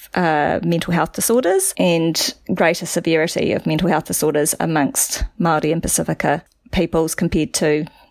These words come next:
uh, European people, Pākehā. The statistics say that around half with a serious mental health disorder are not receiving mental health care for their needs. That perinatal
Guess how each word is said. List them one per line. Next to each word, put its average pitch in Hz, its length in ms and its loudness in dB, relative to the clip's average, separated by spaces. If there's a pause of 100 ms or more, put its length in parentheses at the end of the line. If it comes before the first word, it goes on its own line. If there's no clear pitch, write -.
(320)
uh, 160 360 2
European 165 640 0 (540)
people, 262 360 0
Pākehā. 311 480 0 (800)
The 196 100 2
statistics - 600 -2
say 170 200 4
that 170 320 0
around 165 380 2
half 202 640 0
with 196 160 2
a 170 180 2
serious 220 720 0
mental 254 260 2
health 233 260 0
disorder 208 560 2
are 170 120 2
not 180 220 2
receiving 180 640 0
mental 175 220 2
health 185 240 0
care 277 280 0 (360)
for 208 140 -4
their 180 140 0
needs. 220 440 0 (920)
That 170 680 0 (100)
perinatal 180 960 2